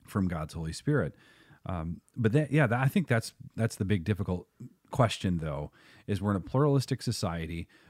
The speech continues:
Free speech is not really free. You've maybe caught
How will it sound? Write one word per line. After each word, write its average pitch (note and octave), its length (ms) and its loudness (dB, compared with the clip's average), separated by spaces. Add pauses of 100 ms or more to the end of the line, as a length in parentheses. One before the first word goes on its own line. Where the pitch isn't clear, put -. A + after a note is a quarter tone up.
Free C3 320 4
speech - 640 -2 (100)
is G2 200 0
not A#2+ 440 4
really B2 380 6
free. D#2 580 -6 (440)
You've G#2 260 0
maybe G#2 320 2
caught F#2+ 400 0